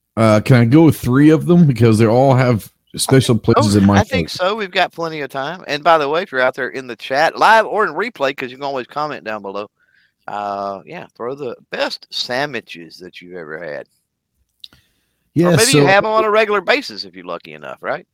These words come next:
Speaker 1: This is true. This is true, yes. Um, the three sandwiches that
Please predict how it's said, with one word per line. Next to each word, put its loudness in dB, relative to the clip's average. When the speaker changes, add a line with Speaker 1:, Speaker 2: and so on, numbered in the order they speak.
Speaker 1:
This 2
is -2
true. 2
This 0
is -6
true, 0
yes. 0
Um, 4
the 0
three 4
sandwiches 2
that 2